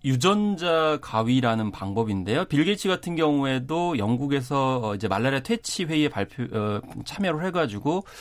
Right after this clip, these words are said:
유전자로 활용한 방법을 구사를 해야 된다라고 주장한 바가 있는데요. 최근에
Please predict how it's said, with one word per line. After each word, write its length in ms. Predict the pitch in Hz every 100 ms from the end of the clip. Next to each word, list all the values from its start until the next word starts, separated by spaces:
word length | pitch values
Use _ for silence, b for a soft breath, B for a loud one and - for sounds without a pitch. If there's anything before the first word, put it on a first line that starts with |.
| B B
유전자로 460 | 131 139 220 226 202
활용한 420 | 165 151 135 131
방법을 600 | 123 104 110 104 147 180 190
구사를 320 | - 123 110
해야 60 | 170
된다라고 560 | 175 135 98 98 104
주장한 400 | - 117 107 107
바가 200 | 107 131
있는데요. 420 | 113 92 95 143 127
최근에 540 | 175 156 156 170